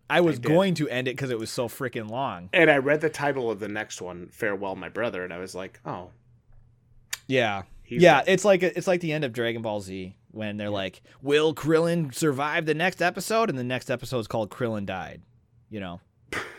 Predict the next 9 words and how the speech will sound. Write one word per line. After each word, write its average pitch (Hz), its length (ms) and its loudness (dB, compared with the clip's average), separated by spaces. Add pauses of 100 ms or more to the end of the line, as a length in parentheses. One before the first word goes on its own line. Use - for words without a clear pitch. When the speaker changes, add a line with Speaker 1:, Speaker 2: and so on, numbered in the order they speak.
(840)
Speaker 1:
So, 160 140 2
like, - 480 -2 (140)
Speaker 2:
<laughs> 254 240 2
Jesus. - 680 2
Speaker 1:
you 220 60 4
know 214 80 10
what 214 60 8
I'm 196 40 2
saying? 202 320 6